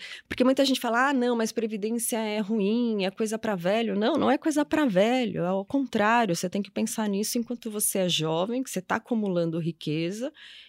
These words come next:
e você investir de forma eficiente, né? Então, tem que desmistificar um pouco também esse universo de previdência, que as pessoas acham que o produto é ruim e é coisa de velho, e não é,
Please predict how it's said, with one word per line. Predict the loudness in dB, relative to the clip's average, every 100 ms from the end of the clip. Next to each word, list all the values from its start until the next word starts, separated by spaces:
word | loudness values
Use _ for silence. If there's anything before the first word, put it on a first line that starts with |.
| -12
e |
você | -6 -4 -2
investir | -2 0 -2 -2 0
de | -2
forma | 2 2 4
eficiente, | 2 -2 -2 2 2 4 0 0 -2
né? | -2 -4 -8 -16 -20 -20 -20 -16
Então, | -12 -6 -6 -2
tem | -2
que | 0
desmistificar | 0 2 2 2 2 0 0 2 2
um | 2
pouco | 2 0 -2
também | -4 -2 0 -2
esse | -4 -4
universo | -2 -4 -4 -4
de | -4
previdência, | -2 -2 0 0 -2 -4
que | -6
as | -4
pessoas | -6 -4 -2 -2
acham | -2 -2
que | -6
o | -2
produto | -2 -2 -2
é | -2
ruim | 0 0 0 -2
e |
é |
coisa | -2 -2
de | -2
velho, | 0 2 4 0 -2 -8 -6
e | -6 -2
não | 0 2
é, | 0